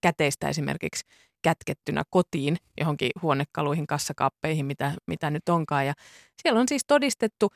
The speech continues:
niin koti-, niinku, ihan asuntoihin tapahtuvia murtovarkauksia, että myöskin kauppoihin tapahtuneita murtovarkauksia, siis sellaisia, että on viety esimerkiksi kaupan kassa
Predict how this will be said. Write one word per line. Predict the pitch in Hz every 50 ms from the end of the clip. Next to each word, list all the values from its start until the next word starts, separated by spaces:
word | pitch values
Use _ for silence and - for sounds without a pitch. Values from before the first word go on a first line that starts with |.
| _ _
niin | 226 254 302 330 294 247 - - _ _
koti-, | - 240 262 - - 294 277 247 - - - _ 208 202
niinku, | 208 202 - 208
ihan | 214 214 226 226 214 -
asuntoihin | - 240 220 285 269 233 202 196 190 190
tapahtuvia | - 190 - - 180 170 - - 175 165 170 170 175 - - 196 202 202 185 - - 165 160 - - _ _ _ _ _ _ _ _ - -
murtovarkauksia, | - 165 175 175 165 160 - - 160 147 143 - - - - 156 151 156 - _ _ _ _ _ _ _ _ _ _ -
että | 170 175 - _ _ - 165
myöskin | 170 156 160 156 - - - 147 147 139 139 - -
kauppoihin | - 196 185 175 165 - _ _ _ - - - 147 - 139 - 196 - _ _ _ _ _ _ _ _ _ _ _ _ _ _ _
tapahtuneita | - 160 151 143 139 - - 160 143 143 160 156
murtovarkauksia, | 151 139 139 - 156 151 135 156 - - 165 - - 269
siis | 247 254 240 -
sellaisia, | - 233 214 185 180 - 180 170
että | - -
on | 160 160
viety | 165 156 147 - -
esimerkiksi | 147 156 147 147 147 151 - -
kaupan | - 156 143 - 147 143 -
kassa | - 147 143 - - - 143